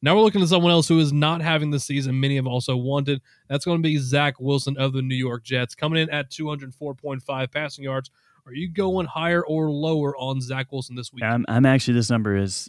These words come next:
Speaker 2: is so high. I'm surprised. I, I'm surprised that we're seeing this higher than even, like, one seventy-five, because Wilson is prone to throwing to, like,
Speaker 1: <laughs>
Speaker 2: a hundred fifty to a hundred seventy-five yards. I mean, that's where he's at for the season.
Speaker 1: I know.
Speaker 2: And this is a great, great defense.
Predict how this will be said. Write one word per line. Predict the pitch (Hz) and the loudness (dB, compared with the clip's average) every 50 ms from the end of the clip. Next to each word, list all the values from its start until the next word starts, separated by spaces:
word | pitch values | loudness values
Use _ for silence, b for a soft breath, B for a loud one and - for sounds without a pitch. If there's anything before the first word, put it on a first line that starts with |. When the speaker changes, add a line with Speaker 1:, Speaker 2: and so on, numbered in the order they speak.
| _ _ - | _ _ -8
Speaker 2:
is | - 113 104 95 | -6 -6 -4 -4
so | - - 113 101 98 | -4 -2 0 0 0
high. | 92 90 98 101 | -2 -2 -2 0
I'm | 98 95 | -2 -2
surprised. | 98 - 101 - 101 98 95 92 90 - - - | -4 -6 -4 -2 0 0 0 0 -2 -6 -8 -8
I, | - 87 - - | -10 -10 -8 -6
I'm | - 104 107 110 110 107 113 | -6 -4 -2 -2 -2 -4 -4
surprised | - - - 120 117 107 | -6 -2 0 0 0 0
that | 113 | 0
we're | 107 107 | -2 -2
seeing | 104 - 120 113 | 0 0 2 2
this | 107 104 - | 2 0 0
higher | - 107 104 104 104 | -2 -2 -2 -2 -2
than | 98 101 98 98 | -4 -6 -6 -6
even, | 98 95 98 95 95 92 | -6 -6 -6 -8 -6 -6
like, | 90 90 90 90 - - _ _ _ _ _ _ _ _ _ _ _ | -6 -6 -6 -8 -10 -14 _ _ _ _ _ _ _ _ _ _ _
one | - 104 107 113 113 110 110 104 98 | -4 0 2 4 4 4 4 2 0
seventy-five, | - - - 104 101 110 107 98 - - 87 90 98 113 131 135 - _ _ _ _ _ _ _ | -2 -2 -2 -2 0 0 -2 -2 -2 -2 -2 -2 -2 -2 -4 -4 -6 _ _ _ _ _ _ _
because | - 123 117 123 110 | -2 2 2 2 4
Wilson | 107 113 120 123 131 - 147 143 | 4 4 4 4 2 2 2 2
is | 131 117 - | 2 2 0
prone | - 127 123 135 135 131 | 0 2 2 2 2 2
to | 123 | 0
throwing | - - 117 123 131 131 123 117 110 | -2 0 0 2 4 4 2 2 0
to, | - 110 | 0 0
like, | 117 - | 0 -2
Speaker 1:
<laughs> | 220 - - 107 - - 117 - | -2 -6 -6 -10 -10 -10 -8 -4
Speaker 2:
a | - 120 | 0 2
hundred | 123 131 131 131 143 143 135 | 2 2 2 2 0 0 0
fifty | - 143 135 - 147 | 0 0 2 2 2
to | 135 139 | 2 4
a | |
hundred | 139 139 143 147 147 | 2 2 2 0 0
seventy-five | - 151 147 151 143 - 147 156 151 | 0 0 0 0 -2 -2 -4 -4 -2
yards. | 156 165 185 202 - - | -2 -2 -2 -2 -2 0
I | 135 | 2
mean, | 131 127 | 2 2
that's | 131 147 - - | 2 0 -2 -2
where | 165 160 | 0 2
he's | 165 165 160 | 2 2 2
at | 165 165 165 - | 2 -2 -2 -4
for | _ - | _ -6
the | - 165 | -6 -6
season. | - - 165 185 214 - 190 160 | -2 0 -2 -2 0 -2 -2 -2
Speaker 1:
I | |
know. | 120 120 117 117 | -2 -2 -2 -2
Speaker 2:
And | 110 113 120 120 | -2 0 0 0
this | - 107 135 - | 0 -2 -2 0
is | 143 | 0
a | 151 | -2
great, | 131 117 - 123 120 127 127 131 143 - - _ | -2 -2 -2 0 2 2 2 2 2 0 -4 _
great | - 120 113 113 117 117 101 | -6 -2 0 0 0 -2 -2
defense. | - 120 127 139 - - 117 110 110 - | -2 -2 -2 -2 -4 -4 -6 -6 -6 -8